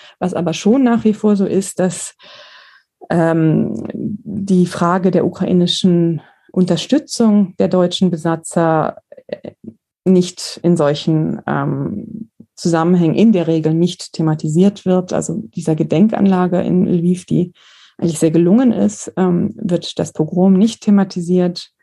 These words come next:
Äh, der Holocaust natürlich schon, aber eben nicht das Pogrom.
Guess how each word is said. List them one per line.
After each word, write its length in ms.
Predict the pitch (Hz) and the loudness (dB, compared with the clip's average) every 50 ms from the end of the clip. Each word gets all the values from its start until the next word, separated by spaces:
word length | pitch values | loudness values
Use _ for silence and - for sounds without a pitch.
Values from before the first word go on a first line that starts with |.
| _ _ _ _ _ _ _ _ _ _ _ _ _ _ | _ _ _ _ _ _ _ _ _ _ _ _ _ _
Äh, 240 | - 175 175 175 160 151 _ _ _ | -6 -4 -4 -4 -6 -8 _ _ _
der 220 | - - 160 160 | -4 -4 -4 0
Holocaust 440 | 165 175 180 175 - 165 160 - - | 0 0 0 0 0 -2 -4 -2 -6
natürlich 340 | 165 165 - 160 165 160 - | -8 -6 -2 -4 -4 -4 -4
schon, 280 | - - 208 240 240 | 0 2 2 4 4
aber 180 | 226 175 - - | 2 2 2 0
eben 140 | 156 170 175 | 0 0 0
nicht 180 | 175 175 - | -2 -2 -6
das 100 | 170 156 | -10 -12
Pogrom. 640 | - - - 156 - - 185 202 208 208 208 208 202 | -8 -8 -10 -8 -4 0 2 4 4 6 6 4 2